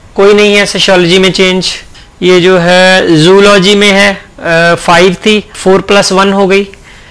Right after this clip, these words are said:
और इसमें भी है, sorry, X service में, में, मैन में भी है। अ, अब मैं सिर्फ indicate करूँगा,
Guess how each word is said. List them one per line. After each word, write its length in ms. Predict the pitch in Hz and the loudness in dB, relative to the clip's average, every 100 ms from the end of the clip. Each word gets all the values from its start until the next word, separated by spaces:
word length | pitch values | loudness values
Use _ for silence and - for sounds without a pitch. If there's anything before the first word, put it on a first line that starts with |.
| - - - | -20 -20 -6
और 340 | 175 180 180 | -4 -2 0
इसमें 320 | 180 196 196 | -2 -2 0
भी 80 | 185 | 0
है, 160 | 175 170 | -2 -2
sorry, 320 | 185 175 175 | 0 0 0
X 200 | 170 - | -2 -2
service 380 | 190 170 175 190 | -2 -2 -4 -6
में, 100 | 180 | -4
में, 200 | 180 180 | -4 -4
मैन 240 | 175 180 | -4 -2
में 200 | 180 185 | -2 0
भी 140 | 180 | 0
है। 160 | 180 180 | 0 -2
अ, 140 | 175 - - - - - - - - - 165 170 175 175 - | -6 -16 -20 -20 -20 -20 -20 -20 -16 -6 -2 0 0 -2 -2
अब 60 | |
मैं 140 | 175 190 | -2 -2
सिर्फ 260 | 202 208 | -2 0
indicate 460 | 220 180 180 196 180 | 0 0 0 0 -2
करूँगा, 420 | - 165 196 262 | -2 -2 0 -2